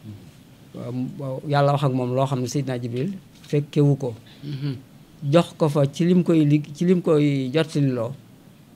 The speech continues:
Speaker 1: loo xam ne ba mu ko ko jox Seydina Jibril fekkewu ko. Loolu mooy julli yi juróom. Mu jox ko fa kon julli yi juróom ci, ci, ci, ci foofee ñu, ñu wéete ñoom, ñoom ñaar, Yàlla ak Seydina Muhammad sallallahu alayhi wa sallam.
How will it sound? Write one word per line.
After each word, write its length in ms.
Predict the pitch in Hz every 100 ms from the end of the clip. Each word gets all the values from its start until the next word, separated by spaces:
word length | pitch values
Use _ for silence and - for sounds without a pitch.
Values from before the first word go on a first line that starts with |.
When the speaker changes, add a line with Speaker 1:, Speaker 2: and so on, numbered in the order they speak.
| - -
Speaker 1:
loo 220 | - 135 147
xam 200 | 143 131
ne 80 | 131
ba 120 | 135
mu 60 |
ko 100 | 147
ko 120 | 147 127
jox 180 | 131 127
Seydina 280 | 147 131
Jibril 300 | 127 127 127 123
fekkewu 400 | 147 143 139 117
ko. 160 | 113 - - - - - -
Loolu 180 | 135 131
mooy 160 | 127 123
julli 240 | 131 131
yi 220 | 123 165 214 - - - - - - - - 117
juróom. 340 | 120 131 123 110 - - - - - - - -
Mu 100 | 139
jox 120 | 135 135
ko 80 | 131
fa 100 | 131
kon 160 | 131 120
julli 260 | 135 135 127
yi 40 |
juróom 280 | 127 123 117
ci, 140 | 135 127 -
ci, 220 | - 131 123
ci, 220 | 135 139
ci 100 | 131
foofee 380 | 113 123 131 131
ñu, 120 | 131 139 147
ñu 100 | 135
wéete 260 | 135 131 127
ñoom, 180 | 123 120 147 - 139 131
ñoom 180 | 127 127
ñaar, 220 | 123 117 120
Yàlla 240 | 123 123
ak 80 | 143 - - - - - -
Seydina 280 | - 139 127
Muhammad 280 | 123 120 135
sallallahu 280 | 123 131 123
alayhi 80 | 143
wa 40 | 143
sallam. 160 | 120